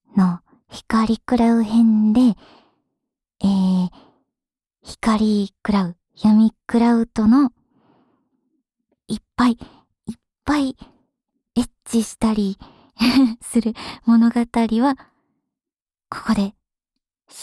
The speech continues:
終了となってしまいますが、この先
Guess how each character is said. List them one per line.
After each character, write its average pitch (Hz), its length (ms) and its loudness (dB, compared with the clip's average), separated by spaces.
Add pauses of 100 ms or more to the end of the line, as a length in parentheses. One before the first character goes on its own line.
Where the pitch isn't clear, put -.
終 214 340 2
了 214 340 0
と 254 180 0 (640)
な 208 100 0
っ - 60 -10 (140)
て 185 160 -2 (880)
し - 200 -4
ま 208 160 2
い 214 120 2
ま 226 140 2
す - 220 -6
が、 202 280 -4 (1300)
こ 233 120 0
の 233 140 4
先 220 440 -2